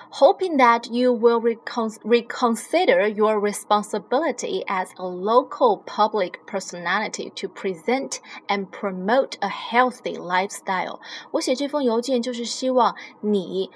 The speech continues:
能够reconsider，重新考虑，多加考虑你作为一个地方公众人物的职责所在，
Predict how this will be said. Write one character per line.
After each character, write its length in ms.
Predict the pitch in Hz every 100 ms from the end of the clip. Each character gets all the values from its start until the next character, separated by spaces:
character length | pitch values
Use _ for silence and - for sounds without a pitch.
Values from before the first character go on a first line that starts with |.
| -
能 140 | 190 226
够 180 | 220
reconsider， 840 | 190 247 359 359 262 262 - 240 170
重 360 | - - 190 302
新 360 | - 330 349
考 340 | - - - -
虑， 280 | 202 185 - -
多 180 | - 311
加 280 | 320 311 311
考 320 | 311 214 151
虑 260 | 170 185 - - - -
你 340 | 220 202 175
作 220 | 165 269
为 100 | 247
一 100 | 240
个 140 | 240 254
地 300 | 254 311 247
方 260 | 262 247
公 280 | 254 330 339
众 200 | 320 302
人 220 | 196 170
物 120 | 202 208
的 140 | 156
职 400 | - - 196 247
责 260 | - 185 170
所 240 | 180 - -
在， 240 | 185 -